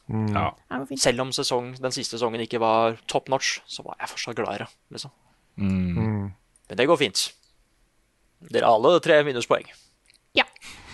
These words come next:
Speaker 4: <laughs> OK, men nå, hva er min favoritt-anime?
Speaker 1: Hunter x Hunter.
Speaker 4: Hunter x
Speaker 2: Yes.
Speaker 4: Hunter? Ja.
Speaker 1: Den har tenkt på på forhånd.
Speaker 2: I,
Speaker 1: Dette kommer til å
Speaker 2: I
Speaker 1: komme opp.
Speaker 2: also,
Speaker 1: <laughs> Dette må
Speaker 2: I
Speaker 1: komme
Speaker 2: also
Speaker 1: opp.
Speaker 2: knew that.
Speaker 1: Yes.
Speaker 3: Du har jo snakket så varmt om så mange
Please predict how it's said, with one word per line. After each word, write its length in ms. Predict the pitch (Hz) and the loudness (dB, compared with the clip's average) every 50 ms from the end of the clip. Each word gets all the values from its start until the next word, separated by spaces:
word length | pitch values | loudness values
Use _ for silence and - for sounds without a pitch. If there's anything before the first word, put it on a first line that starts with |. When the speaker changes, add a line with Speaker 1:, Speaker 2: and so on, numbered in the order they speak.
| - - - - - | -20 -20 -10 -6 -6
Speaker 4:
<laughs> 80 | 139 117 - - | -6 -6 -4 -6
OK, 140 | 117 110 143 165 233 226 - - _ _ _ - - _ _ _ _ _ _ - | -2 2 4 4 4 4 0 -6 _ _ _ -20 -20 _ _ _ _ _ _ -10
men 140 | 107 113 | -8 -2
nå, 160 | 117 127 147 139 - - - _ _ _ _ _ _ _ - | 2 4 4 4 2 -2 -16 _ _ _ _ _ _ _ -8
hva 240 | 107 104 104 107 147 | -4 -2 0 0 0
er 40 | 170 | 0
min 200 | 151 131 127 135 | -2 -4 -6 -8
favoritt-anime? 1120 | - - - 151 143 135 117 - - - - - 131 120 120 123 113 104 107 127 240 185 123 - - - _ _ _ _ _ _ _ _ _ _ _ _ _ _ _ _ _ - - | -6 -6 -4 -2 -2 -2 -4 -6 -8 -6 -4 -4 -4 -4 -4 -6 -6 -4 0 0 0 0 -2 -6 -12 -18 _ _ _ _ _ _ _ _ _ _ _ _ _ _ _ _ _ -6 -4
Speaker 1:
Hunter 320 | 277 247 240 - - 240 | -4 -4 -2 -4 -6 -8
x 140 | 247 - - | -8 -8 -10
Hunter. 340 | 262 262 - - - - - _ _ _ _ _ _ _ _ _ _ _ | -12 -12 -14 -16 -18 -20 -20 _ _ _ _ _ _ _ _ _ _ _
Speaker 4:
Hunter 180 | 123 117 - 117 | -20 -18 -14 -10
x 60 | 110 117 | -8 -8
Speaker 2:
Yes. 180 | 117 110 - | -6 -6 -4
Speaker 4:
Hunter? 160 | - - - - _ _ _ _ _ _ _ _ _ _ - | -2 -4 -4 -4 _ _ _ _ _ _ _ _ _ _ -14
Ja. 160 | - 117 139 - - | -12 -10 -10 -2 2
Speaker 1:
Den 100 | 269 254 | 4 4
har 80 | 254 240 | 4 4
tenkt 300 | 247 - 240 254 262 262 | 4 4 2 2 0 -2
på 80 | 247 240 | -2 -4
på 80 | 240 233 | -4 0
forhånd. 340 | - 262 240 - - 254 285 | 2 2 2 4 2 2 0
Speaker 2:
I, 40 | - | -2
Speaker 1:
Dette 160 | - 247 240 233 | -2 -2 0 0
kommer 160 | 240 233 - | 0 2 2
til 20 | 214 | 4
å 40 | |
Speaker 2:
I 40 | - | 4
Speaker 1:
komme 120 | 254 117 113 | 6 4 4
opp. 80 | - | 4
Speaker 2:
also, 100 | - 147 | 4 4
Speaker 1:
<laughs> 160 | 135 131 131 | 4 6 6
Dette 180 | 139 - - - | 6 6 8 8
må 120 | - - | 8 8
Speaker 2:
I 80 | 135 127 | 8 10
Speaker 1:
komme 120 | - - | 10 8
Speaker 2:
also 160 | 143 151 - 160 | 8 8 8 8
Speaker 1:
opp. 60 | 151 | 10
Speaker 2:
knew 140 | - 151 147 | 10 8 8
that. 400 | 165 165 190 190 - - - - - | 8 6 6 4 2 -2 -4 -4 -4
Speaker 1:
Yes. 300 | 147 113 107 - - - - - - - - - - - - - - - - _ - | -2 -2 -2 -4 -6 -14 -18 -20 -20 -20 -20 -20 -20 -20 -20 -20 -20 -20 -20 _ -6
Speaker 3:
Du 160 | 120 123 127 | 2 4 6
har 80 | 151 185 | 8 8
jo 60 | 196 196 | 6 4
snakket 260 | - 196 - - 147 | 2 2 2 2 4
så 100 | 165 165 | 4 4
varmt 280 | 117 110 98 101 104 - | 4 4 4 2 2 0
om 60 | 143 | 0
så 100 | - 165 | 2 2
mange 320 | 160 160 139 110 98 95 | 2 4 4 4 2 4